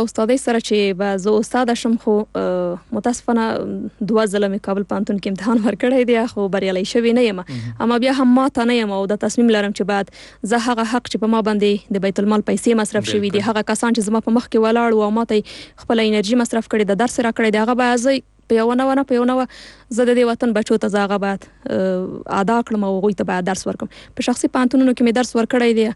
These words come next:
Speaker 1: په ژورنالیزم پوهنځیو کې معمولاً ځکه ادبیات پوهنځی ډېرې نشته دي، درس مې
Speaker 2: مهم.
Speaker 1: ورکړی دی، اه،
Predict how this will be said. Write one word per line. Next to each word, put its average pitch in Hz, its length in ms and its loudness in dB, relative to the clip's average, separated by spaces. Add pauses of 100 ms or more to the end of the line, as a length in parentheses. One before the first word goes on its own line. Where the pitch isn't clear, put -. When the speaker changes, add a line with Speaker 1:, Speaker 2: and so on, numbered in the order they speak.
(360)
Speaker 1:
په 202 240 0
ژورنالیزم 208 480 0
پوهنځیو 208 360 2
کې 202 180 -4
معمولاً 196 220 -2
ځکه 208 240 -4
ادبیات 202 340 -2
پوهنځی 196 340 0
ډېرې 196 220 0
نشته 226 220 0
دي، 208 140 0 (120)
درس 214 240 -2
مې - 40 -4
Speaker 2:
مهم. 220 100 0
Speaker 1:
ورکړی 214 400 0
دی، 208 80 2
اه، 196 80 -4